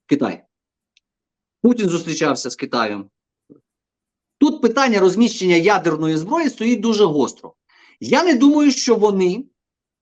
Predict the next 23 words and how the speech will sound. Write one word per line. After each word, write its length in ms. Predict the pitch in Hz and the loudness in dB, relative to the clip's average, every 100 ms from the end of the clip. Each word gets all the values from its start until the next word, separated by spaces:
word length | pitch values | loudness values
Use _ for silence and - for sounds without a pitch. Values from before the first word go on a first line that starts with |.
| _ _ _ _ | _ _ _ _
роблячи 540 | 135 214 285 262 - 180 | 0 2 4 2 0 0
заяви 400 | 190 240 247 190 | 2 4 2 0
про 200 | 180 185 | 2 2
розміщення 500 | 170 208 220 170 160 | 2 -2 -2 0 2
ядерної 540 | 170 185 160 160 151 | 2 2 -2 0 -2
зброї, 360 | 139 226 311 240 | -2 -2 0 0
не 140 | 214 | 0
поставили 580 | 220 220 247 226 185 165 | -2 -2 0 0 2 -2
Сі 180 | - 160 | -2 -8
Цзіньпіня 640 | 156 165 233 214 180 151 | -8 -6 -4 -2 -2 -4
до 200 | 143 156 | -2 0
відома, 440 | 147 233 277 262 | 2 0 2 2
що 240 | 220 - 190 | 0 0 2
вони 240 | 180 202 | 2 2
такі 260 | 220 185 185 | 0 -2 -2
заяви 460 | 160 156 175 160 | 0 2 2 2
зроблять. 500 | 147 139 147 127 85 _ _ _ _ _ | -2 0 -2 -2 -8 _ _ _ _ _
Бо 200 | - 202 | 0 0
таких 600 | 208 214 - 285 294 - - | 2 -2 0 0 0 -4 -2
партнерів 640 | 185 180 185 254 294 180 | -2 -2 -2 2 4 2
не 180 | 165 190 | 2 -2
кидають. 760 | - 165 135 208 185 113 _ _ _ _ _ _ - | 0 0 2 0 0 -2 _ _ _ _ _ _ 0
Ну, 280 | 180 147 | 4 4